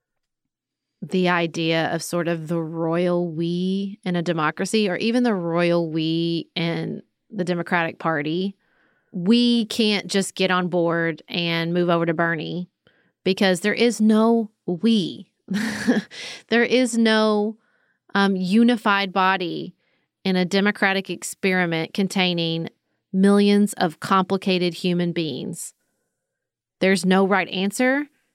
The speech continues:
There's no, um, one way to feel about this, because there's no one perspective, one life experience. Like, it's gonna continue to be complicated. And because Me Too happened and we didn't press a hard,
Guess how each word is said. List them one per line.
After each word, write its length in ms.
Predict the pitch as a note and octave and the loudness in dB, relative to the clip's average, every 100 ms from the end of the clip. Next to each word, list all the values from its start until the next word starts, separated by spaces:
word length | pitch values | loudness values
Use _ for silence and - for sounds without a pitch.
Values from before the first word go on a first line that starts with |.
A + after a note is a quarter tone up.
| _ | _
There's 260 | F#3+ F#3+ F#3+ | 0 2 2
no, 680 | F#3+ F#3+ F#3+ G3 G3 G3 G3 _ _ _ _ - | 4 4 4 2 2 -2 -6 _ _ _ _ -2
um, 340 | F#3+ F#3 F3+ E3 | 0 0 -2 -6
one 420 | F3 F#3 A3+ A#3 | -2 2 4 4
way 200 | G#3 G#3 | 4 4
to 80 | G3+ | 2
feel 260 | G3+ F#3+ G#3+ | 0 0 2
about 280 | A3 A#3 | 2 0
this, 360 | B3 B3 C4+ - | 2 0 0 -4
because 360 | - G#3+ G#3+ G3 | -4 2 2 2
there's 200 | G3 F#3+ | 0 2
no 460 | G3+ G3 G3 F#3+ - _ _ _ _ | 2 4 2 -2 -8 _ _ _ _
one 280 | F#3 G#3+ A3+ | 0 2 2
perspective, 800 | A#3 G#3 - G#3 G#3+ G#3 G3 - | 0 -2 0 -2 0 0 0 0
one 260 | G3 G#3+ | 0 2
life 220 | G#3+ G#3 G#3+ | 2 2 -2
experience. 960 | F#3 - F#3+ F#3+ F#3+ F#3 F#3 - - _ _ _ | -6 -2 0 2 4 2 0 -6 -18 _ _ _
Like, 160 | - F#3+ | -4 -2
it's 160 | G3 - | -2 0
gonna 220 | A3 A3+ | 2 2
continue 420 | A3 G#3 A3 G#3+ | 2 2 2 4
to 100 | G3 | 2
be 100 | F3+ | 0
complicated. 640 | F3 F#3+ F#3+ G3 F3 E3 | 0 0 0 0 0 0
And 100 | C3 | -2
because 300 | F#3+ G#3 F#3 | -4 0 0
Me 240 | G#3 A#3 B3+ | 2 2 2
Too 240 | - B3+ | 2 2
happened 600 | G3+ G3 G#3+ C4+ D4 D4+ - | 4 0 0 0 0 -2 -2
and 220 | G3 F#3+ | 0 2
we 140 | A3+ A#3+ | 2 4
didn't 380 | B3 A3 - - | 2 0 -4 -6
press 360 | G#3+ G3+ G#3+ - | -2 0 -2 -4
a 100 | F3+ | -4
hard, 480 | - G#3 G#3 G#3 | 2 2 4 0